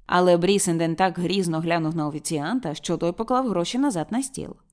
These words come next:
Мартін, скривившись, сунув їх у кишеню і в ту ж мить відчув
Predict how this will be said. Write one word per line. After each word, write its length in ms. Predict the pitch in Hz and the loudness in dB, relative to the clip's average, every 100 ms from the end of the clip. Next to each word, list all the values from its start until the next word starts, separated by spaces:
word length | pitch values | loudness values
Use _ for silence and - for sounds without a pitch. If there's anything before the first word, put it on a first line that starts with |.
| - | -2
Мартін, 480 | 190 180 165 156 151 | 2 2 0 -4 -4
скривившись, 840 | - 160 147 226 - - - - | -2 -2 -2 -6 -10 -12 -12 -10
сунув 400 | - 262 247 226 | -4 0 0 0
їх 220 | 214 220 | -2 -2
у 60 | 208 | -2
кишеню 560 | 208 202 190 151 156 - _ - | -2 -4 -6 -8 -10 -14 _ -2
і 160 | 320 | 0
в 60 | 277 | 0
ту 180 | 330 262 | 0 2
ж 100 | 196 | 2
мить 240 | 175 349 | 0 -2
відчув 380 | 349 359 359 | -6 -6 -8